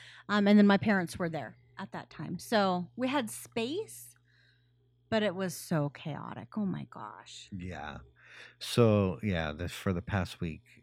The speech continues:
Speaker 2: just the space alone has lifted, um, lifted, like, the attitude. Um, because honestly, I just felt kinda just, like, pressed down where,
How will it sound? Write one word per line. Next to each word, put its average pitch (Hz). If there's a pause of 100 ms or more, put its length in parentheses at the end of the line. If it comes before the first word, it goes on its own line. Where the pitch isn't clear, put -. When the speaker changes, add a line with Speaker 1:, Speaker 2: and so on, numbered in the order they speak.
(180)
Speaker 2:
just 110
the 95
space 90
alone 87 (640)
has 92
lifted, 87
um, 82 (1160)
lifted, 92
like, 80 (140)
the 85 (120)
attitude. 104 (640)
Um, 98
because 113
honestly, 117
I 87
just 101
felt -
kinda 110
just, 101
like, -
pressed -
down 85
where, 90